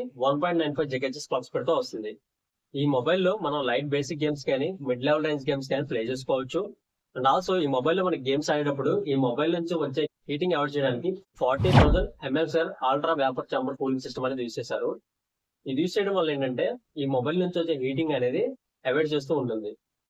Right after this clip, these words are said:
కెమెరా, కెమెరా విషయానికి వస్తే మనకి బ్యాక్ సైడ్ వచ్చి డబుల్ కెమెరా సెటప్ తో వస్తుంది ఫ్రెండ్స్. ఇందులో మనకి మెయిన్ కెమెరా వచ్చి ఫిఫ్టీ మెగాపిక్సెల్ Sony ఐఎంఎక్స్ ఎయిట్ ఫైవ్ టూ సెన్సార్ తో వస్తుంది. మనకి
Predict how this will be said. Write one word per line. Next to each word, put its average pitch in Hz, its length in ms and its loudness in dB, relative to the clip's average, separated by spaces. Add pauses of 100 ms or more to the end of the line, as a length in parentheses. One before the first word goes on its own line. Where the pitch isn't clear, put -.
(220)
కెమెరా, 175 340 2 (560)
కెమెరా 165 380 4
విషయానికి 202 300 0
వస్తే 180 180 0 (180)
మనకి 156 220 0 (100)
బ్యాక్ 131 240 -2
సైడ్ 185 180 0
వచ్చి 170 160 -6 (180)
డబుల్ 165 280 0
కెమెరా 185 300 0
సెటప్ 160 260 -4
తో 151 80 2
వస్తుంది 123 260 -8
ఫ్రెండ్స్. 160 240 -2 (600)
ఇందులో 170 260 4
మనకి - 260 10
మెయిన్ 135 240 2
కెమెరా 185 300 2
వచ్చి 151 180 -4 (240)
ఫిఫ్టీ 156 240 2 (140)
మెగాపిక్సెల్ 160 580 -2 (160)
Sony 180 280 2 (100)
ఐఎంఎక్స్ 156 380 -2 (220)
ఎయిట్ 151 160 0
ఫైవ్ 180 180 2
టూ 196 140 -2
సెన్సార్ 139 320 -2
తో 135 140 4
వస్తుంది. 120 300 -4 (720)
మనకి 170 180 2